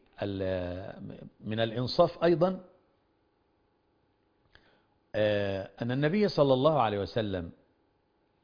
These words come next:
كان جالساً مرة وعنده صاحبه ثوبان. ثوبان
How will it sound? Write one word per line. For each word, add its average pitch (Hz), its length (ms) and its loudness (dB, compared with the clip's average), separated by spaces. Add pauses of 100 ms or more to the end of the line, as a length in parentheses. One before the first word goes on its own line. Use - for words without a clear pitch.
(600)
كان 156 300 0
جالساً 123 420 2
مرة 101 460 -2 (1120)
وعنده 156 680 -2 (540)
صاحبه 135 680 -2
ثوبان. 101 640 0 (2000)
ثوبان 170 560 4